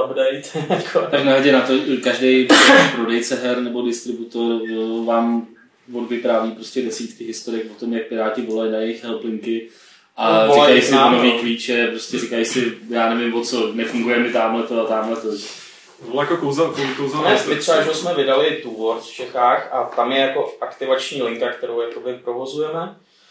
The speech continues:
Speaker 1: Že ta hra se aktivuje přes internet a když prostě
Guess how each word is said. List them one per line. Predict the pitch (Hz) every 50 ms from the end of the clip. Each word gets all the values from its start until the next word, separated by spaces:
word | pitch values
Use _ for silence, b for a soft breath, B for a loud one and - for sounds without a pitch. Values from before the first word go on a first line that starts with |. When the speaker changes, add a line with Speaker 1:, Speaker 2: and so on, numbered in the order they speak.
| b b b b b b -
Speaker 1:
Že | 135 135
ta | 139 -
hra | 143 139 135
se | - - 151
aktivuje | - 104 - - 135 131 135 131 131
přes | - - - - -
internet | 127 127 123 135 131 135 139 139 139 - 147
a | 131
když | 123 117 117 127 - -
prostě | - - - - - - 127 123 117